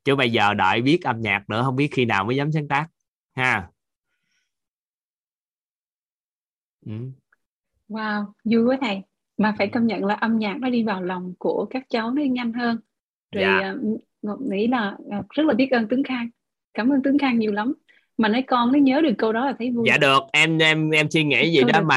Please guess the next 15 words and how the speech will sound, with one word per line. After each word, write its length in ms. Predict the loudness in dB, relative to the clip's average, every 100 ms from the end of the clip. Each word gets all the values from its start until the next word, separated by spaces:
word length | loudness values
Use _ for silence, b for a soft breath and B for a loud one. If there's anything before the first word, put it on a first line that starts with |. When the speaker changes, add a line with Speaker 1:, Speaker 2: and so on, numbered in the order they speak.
| 4
Speaker 2:
tiên. 80 | 4
Speaker 1:
cái 160 | 2
các 120 | 2 0
Speaker 2:
Dạ. 80 |
Speaker 1:
bạn 260 | 2 0 2
có 120 | 0
con 300 | 4 4 4
á, 200 | 4 -2 -4 _ _ b b b
các 160 | -2 4
con, 360 | 4 4 2
à, 120 | 0
người 260 | 2 2 2
nước 280 | 0 0 2
ngoài 300 | 4 4 4
á, 180 | 2